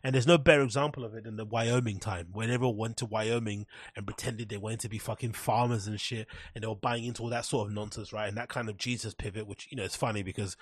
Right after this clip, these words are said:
what, what, <laughs> what happened to the Christianity, right? What happened to the Christianity? I think that's completely gone out the window. But regardless,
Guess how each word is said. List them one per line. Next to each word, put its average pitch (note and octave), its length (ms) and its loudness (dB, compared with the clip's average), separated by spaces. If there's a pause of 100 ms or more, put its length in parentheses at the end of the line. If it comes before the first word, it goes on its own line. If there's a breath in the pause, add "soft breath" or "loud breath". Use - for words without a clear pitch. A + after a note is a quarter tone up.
(240 loud breath)
what, B2+ 300 2 (160 loud breath)
what, C#3 180 4
<laughs> C3+ 260 4
what C3 200 6
happened D3+ 180 8
to D3+ 80 10
the C3+ 80 8
Christianity, B2 680 4
right? C3+ 220 2 (320 loud breath)
What D3 100 6
happened F3 180 8
to F3 80 6
the D3+ 60 6
Christianity? C3 640 6
I A2 80 0
think C#3+ 180 0
that's C3 140 0
completely C3 300 0
gone A#2+ 120 2
out A2 80 0
the A2 60 -2
window. B2+ 220 4
But A2+ 120 0
regardless, C3 460 8